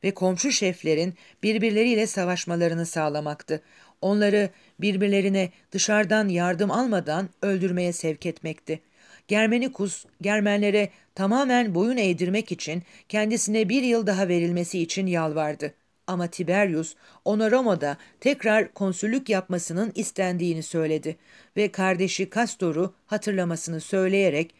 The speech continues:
onu can evinden vurdu. Germanya artık önemli savaşların gerçekleştiği tek ülkeydi. Ve Germanikus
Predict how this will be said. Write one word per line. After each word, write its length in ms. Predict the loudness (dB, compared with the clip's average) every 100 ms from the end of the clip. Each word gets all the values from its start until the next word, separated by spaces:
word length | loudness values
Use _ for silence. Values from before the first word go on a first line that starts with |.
| _ -4
onu 220 | -2 0
can 180 | 0 -2
evinden 520 | -2 -4 -6 -6 -6
vurdu. 380 | -8 -6 -8 -8 _ _ _ _ _
Germanya 640 | -2 2 2 2 0 -2 -6 -12 -20 -4
artık 440 | -2 -2 -4 -8 -12 _ -4
önemli 380 | 0 0 0 0
savaşların 640 | 2 2 0 0 0 2
gerçekleştiği 800 | 2 2 -2 -2 0 0 -2 -2
tek 240 | -2 0
ülkeydi. 580 | -2 -2 -2 -2 -2 -6 _ _ _ _ _ _ _ -6
Ve 120 | -2
Germanikus 720 | 0 2 2 0 -2 -4 -10